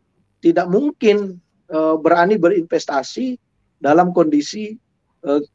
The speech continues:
resesi seperti sekarang ini. Bahkan ini lebih parah dibanding tahun sembilan belas sembilan puluh delapan, sembilan tujuh, sembilan delapan yang lalu.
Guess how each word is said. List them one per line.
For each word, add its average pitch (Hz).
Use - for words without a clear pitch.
resesi 160
seperti 175
sekarang 151
ini. 160
Bahkan 135
ini 202
lebih 160
parah 175
dibanding 156
tahun 160
sembilan 143
belas 160
sembilan 139
puluh 147
delapan, 135
sembilan 143
tujuh, 143
sembilan 139
delapan 127
yang 123
lalu. 139